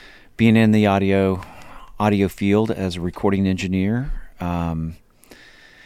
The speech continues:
I was a hopeful musician, but I discovered very quickly that that probably, probably wasn't gonna pan out all that great.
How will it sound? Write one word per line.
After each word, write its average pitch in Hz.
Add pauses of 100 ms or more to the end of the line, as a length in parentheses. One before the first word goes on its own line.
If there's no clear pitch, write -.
(380)
I 98
was 95
a 90 (320)
hopeful 135
musician, 107
but 98
I 95
discovered 98
very 98
quickly 101
that 90 (120)
that 95 (140)
probably, 113 (220)
probably 139
wasn't 110
gonna 98
pan 101
out 98
all 90
that 82
great. 85